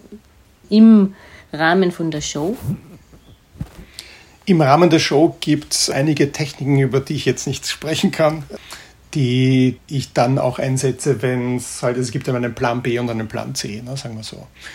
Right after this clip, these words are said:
Speaker 2: Und ich schau mal, wie die, wie die Leute auf mich reagieren und, äh, versuch mal den, den Plan A zu fahren. Dann kann's ja sein, dass jemand anders reagiert, dann kommt halt Plan B und Plan C. <laughs> Genau.
Speaker 1: Okay,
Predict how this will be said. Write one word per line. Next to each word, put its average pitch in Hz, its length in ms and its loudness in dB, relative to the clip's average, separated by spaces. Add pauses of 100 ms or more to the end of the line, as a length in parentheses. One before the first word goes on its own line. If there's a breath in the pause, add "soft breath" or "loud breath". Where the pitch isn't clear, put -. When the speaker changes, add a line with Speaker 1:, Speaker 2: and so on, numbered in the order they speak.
(300 loud breath)
Speaker 2:
Und 123 140 -6
ich 131 120 -2
schau 123 120 2
mal, 139 200 4
wie 123 60 0
die, 120 420 -2
wie 117 40 -8
die 117 100 -6
Leute 117 720 -6
auf 117 100 -6
mich 123 180 -4
reagieren 143 640 0
und, 123 540 -4
äh, 123 200 -4
versuch 127 320 -8
mal 120 200 -4
den, 110 440 -4
den 110 140 -8
Plan 120 220 -2
A 123 180 0
zu 156 140 -4
fahren. 160 320 2 (640 loud breath)
Dann 123 540 -2 (640)
kann's 110 220 -8
ja 120 80 -6
sein, 113 300 -6
dass 120 240 -10
jemand 113 280 -6
anders 123 300 -6
reagiert, 135 500 -6
dann 117 160 -8
kommt 120 220 -10
halt 113 160 -12
Plan 110 260 -8
B 127 180 -6
und 143 140 -10
Plan 110 260 -10
C. - 300 -12
<laughs> - 60 -14 (1800 loud breath)
Genau. 131 240 0
Speaker 1:
Okay, 165 560 0